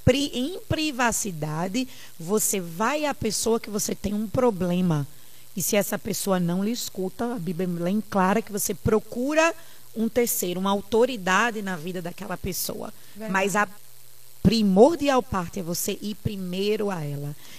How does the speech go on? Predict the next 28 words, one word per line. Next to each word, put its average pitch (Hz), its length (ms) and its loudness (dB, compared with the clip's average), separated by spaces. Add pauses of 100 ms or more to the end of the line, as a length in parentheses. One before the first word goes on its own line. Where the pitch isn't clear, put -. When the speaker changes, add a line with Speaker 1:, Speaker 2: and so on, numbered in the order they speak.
(140)
Speaker 1:
E 233 80 0
Speaker 2:
Exato. 233 140 0
Speaker 1:
não 285 380 6
falar 214 600 4
dela 196 360 2
a 302 60 4
outra 240 220 2
pessoa. 269 560 2 (400)
Muitas 277 320 4
vezes, 269 280 4
irmãs, 262 200 0
a 254 60 4
gente 240 160 -2
tem 262 100 0
um 269 100 -2
problema 262 640 2
com 285 120 0
alguém, 180 400 0
com - 100 -4
a - 80 0
pessoa, 226 340 -2
com 226 120 -4
a 226 60 0
situação, 226 600 0 (360)
e 311 100 6
a 359 60 10
outra 349 240 4
pessoa 269 560 2